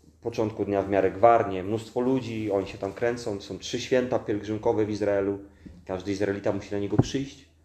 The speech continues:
choćby mieszkał bardzo daleko, on powinien się pojawić na święcie pielgrzymkowym, więc ludzie,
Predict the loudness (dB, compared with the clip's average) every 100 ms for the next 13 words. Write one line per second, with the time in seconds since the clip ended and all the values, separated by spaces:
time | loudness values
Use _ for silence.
0 | _ _ _ _ _ _ -20 -16 -16 -4
1 | -4 -2 -2 -2 0 2 2 2 2 4
2 | 4 0 -8 -8 -8 -8 -10 -14 -6 -4
3 | -4 -8 -12 -14 -18 -16 -14 -12 -8 -8
4 | -8 -12 -20 -20 -10 -10 -4 0 4 4